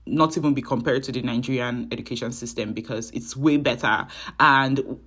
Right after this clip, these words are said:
in terms of stress, is less stressful because nobody goes on strike here. I know I will be graduating in four years or five years, and that is exactly when I'll be graduating, unless, like, I fail a class or something.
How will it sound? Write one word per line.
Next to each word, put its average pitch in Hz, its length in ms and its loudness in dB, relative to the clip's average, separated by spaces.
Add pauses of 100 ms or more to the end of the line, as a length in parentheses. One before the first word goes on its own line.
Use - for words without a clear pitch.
in 156 100 2
terms 165 240 2
of 139 140 0
stress, 143 580 2 (380)
is 160 260 4
less 147 360 4
stressful - 1120 0
because 151 400 0
nobody 175 360 8
goes 160 220 6
on 139 120 2
strike 175 400 2
here. 131 360 2 (300)
I 139 140 4
know 151 220 6
I 139 120 6
will 135 100 4
be 135 120 0
graduating 135 640 2
in 120 120 -2
four 147 360 2
years 131 320 2
or 117 80 -4
five 131 320 0
years, 123 340 -2
and 123 340 0 (280)
that 147 200 2
is 135 100 -4
exactly 131 380 -2
when 131 160 0
I'll 123 100 2
be 117 100 -6
graduating, 123 560 -4
unless, 117 380 -4
like, 104 180 -10
I 85 80 -8
fail 117 220 -4
a 107 60 -2
class 127 340 -2
or 98 100 -6
something. - 460 -6